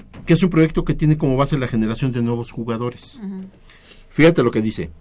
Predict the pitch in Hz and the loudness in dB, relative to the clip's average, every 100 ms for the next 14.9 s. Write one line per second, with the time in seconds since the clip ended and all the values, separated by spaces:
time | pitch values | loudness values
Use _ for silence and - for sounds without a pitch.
0 | - _ 123 123 185 202 - 196 185 139 | -20 _ -2 2 4 4 4 4 4 2
1 | - 92 - - - - - 160 175 165 | 0 -6 -8 -12 -8 -6 0 2 2 2
2 | 147 131 113 120 120 - 120 123 123 127 | 2 2 2 0 -2 -2 -6 -4 -4 -4
3 | 120 - - 120 110 92 - 127 127 123 | -6 -8 -4 -4 -4 -10 -10 2 4 4
4 | 131 117 - 170 202 208 190 131 120 113 | 2 0 4 6 6 6 6 6 6 6
5 | 131 151 - 156 - 208 269 - - _ | 4 4 0 -4 -2 -4 -4 -6 -16 _
6 | _ _ - _ 113 127 123 101 110 - | _ _ -20 _ -2 -2 -2 -8 -10 -12
7 | 101 87 82 - 87 87 90 - 80 - | -14 -16 -18 -18 -14 -14 -14 -14 -10 -8
8 | 82 - - - - - - - - - | -8 -10 -12 -14 -14 -14 -14 -14 -14 -2
9 | 156 180 165 113 101 180 - - _ _ | 0 2 0 -2 -4 -10 -16 -20 _ _
10 | - - 123 127 185 208 - 202 196 170 | -20 -6 -2 2 4 4 6 4 6 2
11 | 143 110 - 123 151 180 202 175 135 156 | 2 -2 0 -2 4 4 6 4 2 4
12 | 156 127 - - - - - 107 123 123 | 4 2 -4 -16 -20 -20 -18 0 2 4
13 | 147 156 139 110 107 - 131 123 165 262 | 4 4 2 -4 -8 -2 -2 2 2 2
14 | 254 175 - - 127 107 80 - - | 0 -4 -6 -6 -6 -6 -12 -18 -20